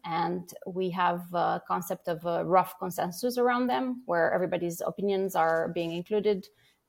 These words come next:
and we, uh, move forward if there's a rough consensus around it. If not, there's more data to be required, that's required to, uh, make that decision. So there's a lot of, um,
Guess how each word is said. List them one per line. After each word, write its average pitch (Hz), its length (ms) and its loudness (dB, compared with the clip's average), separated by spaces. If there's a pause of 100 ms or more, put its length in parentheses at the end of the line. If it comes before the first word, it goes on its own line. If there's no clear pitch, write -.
and 170 300 2 (600)
we, 180 400 4
uh, 143 500 4 (1300)
move 208 240 10
forward 190 360 10
if 175 100 4
there's 170 220 8
a 175 80 6
rough 175 240 8
consensus 185 500 -2
around 208 320 4
it. 214 140 0
If 175 100 -2
not, 175 320 0
there's 170 200 4
more 175 180 2
data 170 240 0
to 175 100 -8
be 165 180 -2
required, 180 640 2
that's 175 340 0
required 170 460 4 (100)
to, 170 280 -4
uh, 139 200 -2
make 175 160 -2
that 175 100 2
decision. 190 420 -4
So 175 340 -2
there's 180 300 2
a 196 60 2
lot 196 240 2
of, 175 220 -6
um, 165 560 -4